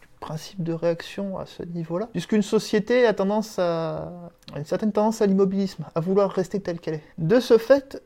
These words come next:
cette prise de parole amène, euh, une chose que j'ai entendue justement <laughs> au début de ma transition. Cette prise de parole amène les gens à devoir sortir de leur confort, euh,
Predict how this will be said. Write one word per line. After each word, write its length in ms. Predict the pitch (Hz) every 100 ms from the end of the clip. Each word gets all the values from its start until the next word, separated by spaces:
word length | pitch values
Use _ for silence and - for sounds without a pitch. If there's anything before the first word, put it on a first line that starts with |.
| _
cette 180 | 190 -
prise 260 | 285 269
de 100 | 208
parole 520 | 202 185 180 254 208 156 - _
amène, 400 | 175 196 226 220 190
euh, 720 | 175 165 165 160 147 147 147 - - - - - _ - 185
une 80 |
chose 180 | 190 262
que 100 | -
j'ai 120 | 208
entendue 340 | 214 202 196 202
justement 440 | 185 - 226 233 220 190 170
<laughs> 200 | - 277
au 40 |
début 200 | 214 220
de 60 | 208
ma 100 | 185
transition. 560 | - 170 180 - 190 - -
Cette 180 | - 202
prise 180 | - 285
de 40 | 277
parole 460 | 233 226 330 302 - _ -
amène 280 | 220 294 294
les 100 | 240
gens 120 | 277
à 40 |
devoir 220 | 247 220 -
sortir 320 | 233 - 247
de 100 | 214
leur 200 | 196 -
confort, 580 | 208 196 220 220 214 185
euh, 460 | 175 170 160 156